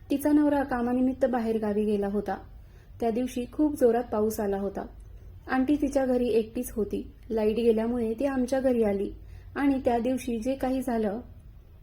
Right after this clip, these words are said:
माझं नाव आकाश. मी बीएससीच्या शेवटच्या वर्षाला होतो. अभ्यास करण्यासाठी मी घरापासून लांब राहतो.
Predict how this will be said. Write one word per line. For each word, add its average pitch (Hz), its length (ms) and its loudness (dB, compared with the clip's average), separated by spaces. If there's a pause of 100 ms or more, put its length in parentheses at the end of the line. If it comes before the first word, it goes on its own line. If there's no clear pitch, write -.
(140)
माझं 233 300 0
नाव 240 160 -2
आकाश. 196 460 -4 (520)
मी 277 240 8
बीएससीच्या 240 680 2
शेवटच्या 240 440 2
वर्षाला 220 400 0
होतो. 208 420 -4 (440)
अभ्यास 254 360 0
करण्यासाठी 269 600 0
मी 269 100 2
घरापासून 247 580 0
लांब 220 240 0
राहतो. 202 480 -4